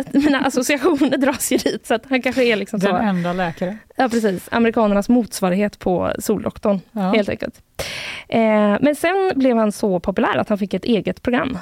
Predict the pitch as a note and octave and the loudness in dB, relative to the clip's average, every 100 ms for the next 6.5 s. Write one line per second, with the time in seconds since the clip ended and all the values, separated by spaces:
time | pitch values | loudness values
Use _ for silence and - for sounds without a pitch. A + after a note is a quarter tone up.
0 | G3 G3 G3 D4+ - F#4+ - C4 A#3+ - | -2 -2 0 -2 0 -2 2 0 0 -4
1 | - - G3+ F#3 F3+ F#3 _ _ _ G#3+ | -8 -2 2 4 2 0 _ _ _ -4
2 | C#3+ D3+ A#3 F4 - - A#3 G#3+ G#3 A#3 | -2 -2 -2 -2 -10 -4 0 2 2 0
3 | B3 A#3+ - - _ _ - A#3 - - | -2 -4 -6 -10 _ _ -4 -2 -2 -6
4 | - B3 C4+ B3+ E4 F#4 F4+ C4+ D#4 D4 | -4 -2 -2 0 0 0 0 0 2 2
5 | A#3+ A3 G#3+ G#3 F3+ - - - - - | 0 0 0 2 0 0 -2 -4 -8 -16
6 | - _ - - | -16 _ -6 -6